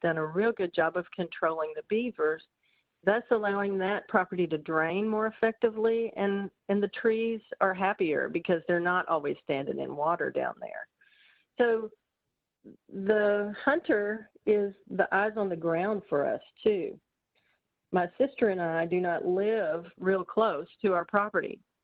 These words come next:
but our hunters are there with eyes on the, on the, on the ground, or, uh,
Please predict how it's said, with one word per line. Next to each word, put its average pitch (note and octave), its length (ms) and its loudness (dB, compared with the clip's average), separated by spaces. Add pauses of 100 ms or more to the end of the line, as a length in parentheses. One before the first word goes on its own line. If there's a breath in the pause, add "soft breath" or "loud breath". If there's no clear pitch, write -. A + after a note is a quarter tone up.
(340)
but G3 140 4
our A3 160 -2
hunters C4+ 460 -2
are F#3+ 140 0
there E3+ 460 0
with D#3+ 200 -2
eyes F3 300 2
on F3+ 140 2
the, E3+ 120 -4 (320)
on F3 120 2
the, D#3+ 180 -4 (240)
on F3 160 0
the E3+ 140 0
ground, F3 680 0
or, D#3+ 300 0
uh, E3 140 2